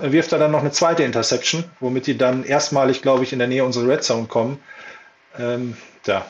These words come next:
ab da war es sehr, sehr schwierig. Also das ist so meine Grobzusammenfassung, <laughs> wer schuld ist, was alles passiert ist. Äh, ins Detail können wir da natürlich auch noch mehr drauf eingehen. Ähm, aber eben die Schiedsrichter habe ich manchmal auch nicht verstanden. Gerade eben, was,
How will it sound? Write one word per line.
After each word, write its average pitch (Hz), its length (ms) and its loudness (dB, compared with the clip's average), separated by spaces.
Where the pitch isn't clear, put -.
ab 117 120 -10
da 120 200 2
war 120 80 4
es 117 120 -2
sehr, 117 100 2
sehr 110 120 0
schwierig. 87 520 -6
Also 104 240 -6
das 117 160 0
ist - 20 -4
so 123 100 0
meine 120 240 2
Grobzusammenfassung, 131 1040 0
<laughs> - 40 -8
wer 131 140 0
schuld 151 320 2
ist, 139 160 0
was 131 200 0
alles 123 240 0
passiert 135 460 0
ist. - 260 -2
Äh, 117 220 2
ins 131 140 -4
Detail 123 340 2
können 123 160 0
wir 117 60 2
da 113 80 4
natürlich 113 320 0
auch 120 100 2
noch 117 120 2
mehr 113 160 2
drauf 110 260 0
eingehen. 104 520 -6
Ähm, 98 300 -12
aber 127 240 2
eben 127 160 4
die 123 100 4
Schiedsrichter 127 400 2
habe 113 120 0
ich 104 60 -6
manchmal 113 280 0
auch 104 80 0
nicht 110 140 -4
verstanden. 101 500 -4
Gerade 123 340 2
eben, 117 300 2
was, - 520 -2